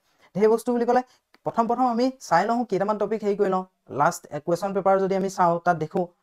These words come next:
অকল লাষ্ট কুৱেশ্যন পেপাৰ, লাষ্ট ইয়েৰ যিটো এ ডি আৰ ই এক্সাম হৈছিলে, তাত, এ, যিকেইটা কুৱেশ্যন আহিছিলে, অকল সেইকেইটা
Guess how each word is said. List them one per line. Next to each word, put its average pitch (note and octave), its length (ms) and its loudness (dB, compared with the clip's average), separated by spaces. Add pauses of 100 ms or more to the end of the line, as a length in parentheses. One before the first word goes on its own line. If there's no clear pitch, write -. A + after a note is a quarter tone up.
(160)
অকল F3+ 160 2
লাষ্ট D#3+ 280 2
কুৱেশ্যন G3+ 260 0
পেপাৰ, F#3 220 0 (300)
লাষ্ট C#3+ 280 -2
ইয়েৰ G3+ 140 2
যিটো F#3+ 300 -2
এ F#3+ 120 4
ডি F#3 140 0
আৰ F#3 60 2
ই - 20 4
এক্সাম F#3+ 280 0
হৈছিলে, E3+ 500 -2
তাত, F3 300 2
এ, E3+ 340 0
যিকেইটা F3 280 -2
কুৱেশ্যন F#3+ 300 -2
আহিছিলে, E3+ 220 -6
অকল F#3+ 180 -4
সেইকেইটা F#3+ 320 2